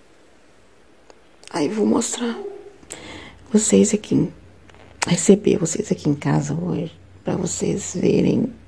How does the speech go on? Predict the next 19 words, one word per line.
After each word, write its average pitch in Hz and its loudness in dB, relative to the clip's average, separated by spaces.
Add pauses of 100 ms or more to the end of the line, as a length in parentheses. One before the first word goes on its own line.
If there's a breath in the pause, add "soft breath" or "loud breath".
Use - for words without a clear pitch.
(160)
o 202 -2 (320)
pós-viagem. 165 0
<laughs> - -12
Ai, - -2
gente, - -4 (800)
eu 151 4
tenho - -2 (120)
que - -6 (600)
editar - 0
vídeo - 0
hoje 160 0 (1300 loud breath)
da - 4
viagem. 139 2 (680)
Eu 160 2
tenho - 2
que - -4
editar - -2
o - 2
vídeo - -4